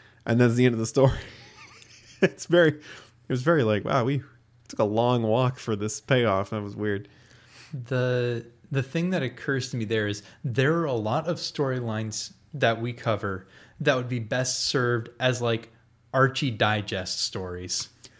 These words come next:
Speaker 1: Yeah, that's a newspaper comic at best.
Speaker 2: Yeah.
Speaker 1: That's, that's a Sunday,
Speaker 2: God,
Speaker 1: that's a
Speaker 2: yeah, the
Speaker 1: Sunday
Speaker 2: Sunday
Speaker 1: page.
Speaker 2: strip, like, you get, you get the really good, like, Calvin and Hobbes art kind of thing where you, it just stretches it, but it's just the one page and it's done.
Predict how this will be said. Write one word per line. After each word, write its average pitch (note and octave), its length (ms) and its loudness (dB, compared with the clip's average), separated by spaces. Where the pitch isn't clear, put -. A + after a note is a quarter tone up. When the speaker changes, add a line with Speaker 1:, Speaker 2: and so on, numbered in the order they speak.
Speaker 1:
Yeah, A2 300 4
that's C3+ 180 2
a C3+ 60 4
newspaper A2 480 -2
comic F#2+ 320 -4
at F#2+ 100 -8
best. - 320 -10
Speaker 2:
Yeah. G2+ 180 -10
Speaker 1:
That's, A#2+ 200 -2
that's A#2 200 0
a B2 60 2
Sunday, A#2 420 0
Speaker 2:
God, F#3+ 260 8
Speaker 1:
that's F3 80 6
a A3 40 8
Speaker 2:
yeah, A3+ 100 10
the G3+ 140 6
Speaker 1:
Sunday - 100 2
Speaker 2:
Sunday F#3 280 10
Speaker 1:
page. G#3 100 10
Speaker 2:
strip, A3 340 8
like, E3+ 180 6
you D#3+ 60 -2
get, F3 300 4
you D3+ 160 -2
get F3 100 6
the F3 100 6
really D#3 300 8
good, C#3+ 300 6
like, C#3+ 240 6
Calvin C#3 300 6
and B2+ 100 2
Hobbes B2+ 320 4
art C#3 420 2
kind C#3 180 2
of C3+ 120 -4
thing C#3+ 260 2
where C3+ 80 4
you, B2+ 160 0
it D3 160 0
just C3 240 2
stretches C3 520 4
it, C3+ 220 4
but B2+ 140 6
it's A#2 160 0
just B2+ 320 2
the C3+ 80 4
one B2 220 2
page A#2+ 340 2
and A2 80 -2
it's G2+ 140 -10
done. A#2+ 420 -4